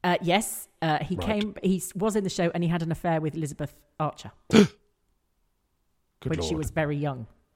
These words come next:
Speaker 2: Oof.
Speaker 1: And he was married, and he dumped her.
Speaker 2: Yeah.
Speaker 1: And, uh, yes, he's Robin Fairbrother, and I've forgotten
Speaker 2: Yeah.
Speaker 1: who plays him,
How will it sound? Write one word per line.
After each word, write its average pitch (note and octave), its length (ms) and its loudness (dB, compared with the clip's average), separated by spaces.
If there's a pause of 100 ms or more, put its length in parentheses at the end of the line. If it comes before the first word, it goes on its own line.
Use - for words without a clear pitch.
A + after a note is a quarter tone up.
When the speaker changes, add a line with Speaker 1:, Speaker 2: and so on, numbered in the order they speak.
(360)
Speaker 2:
Oof. - 460 4 (480)
Speaker 1:
And D3+ 160 -4
he D3 100 -2
was C#3 160 -8
married, C#3+ 420 -4 (120)
and D3 140 -4
he C#3+ 60 -4
dumped - 340 -8
her. F#2+ 180 0 (760)
Speaker 2:
Yeah. - 60 -14 (480)
Speaker 1:
And, C#3 340 -8
uh, C3 440 -8 (100)
yes, D3+ 380 -6
he's D3+ 260 -4
Robin G#3+ 320 -2
Fairbrother, D3 720 -4
and D3+ 120 -6
I've C3 80 -10
forgotten - 380 -6
Speaker 2:
Yeah. G2+ 80 0
Speaker 1:
who E3 160 -6
plays D#3 520 -6
him, B2+ 500 -10